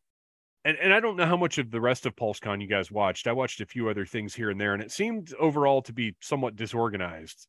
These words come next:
to me. I, I feel like, uh, they had challenges this year that they didn't really have last year, and I don't know. I don't know. I don't know if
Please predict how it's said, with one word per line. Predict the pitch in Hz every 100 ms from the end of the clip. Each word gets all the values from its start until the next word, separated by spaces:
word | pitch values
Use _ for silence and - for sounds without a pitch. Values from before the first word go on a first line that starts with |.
| _
to | - 113
me. | 101 76 73 _
I, | 117 107 120
I |
feel | 117 151
like, | 135 123 - _ _ _ _ _ _ -
uh, | 117 113
they | 110
had | 131 110
challenges | 147 147 131 117 101
this | 110 107 120
year | 107 101
that | 98
they | 104
didn't | 110 135 95
really | 131 123 117
have | 123 98
last | 95 90 -
year, | 92 87
and | 92
I | 98
don't | 110 117 117
know. | 120 117 110 101 - _ _ _ _ _ _ _ _ _ _ 117
I |
don't | 127
know. | 131 104 95
I | 113
don't | 117 123
know | 131 127
if | 120 - -